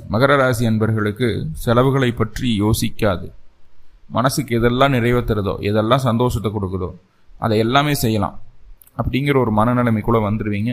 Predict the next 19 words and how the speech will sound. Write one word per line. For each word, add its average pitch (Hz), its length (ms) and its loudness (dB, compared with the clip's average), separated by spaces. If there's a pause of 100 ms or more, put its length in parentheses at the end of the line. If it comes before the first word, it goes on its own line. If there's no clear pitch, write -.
(120)
இப்போதைக்கு 131 640 0 (300)
காசா, 131 440 0 (840)
மன 123 240 4
நிம்மதியா, 117 520 0 (260)
சந்தோஷமா 123 560 0
அப்படின்னு 107 260 -2
கேட்டா, 104 240 -2 (100)
சந்தோஷம்தான், 120 600 -2
மன 110 180 0
நிம்மதி 101 340 -2
தான், 101 180 -6
காசு 117 260 0
போனா 110 180 0
போயிட்டு 107 340 -4
போகுது 98 220 -10 (320)
அப்படிங்கிற 117 480 0
ஒரு 104 140 -2
எண்ணம் 104 260 0
இருக்கும். 101 360 -8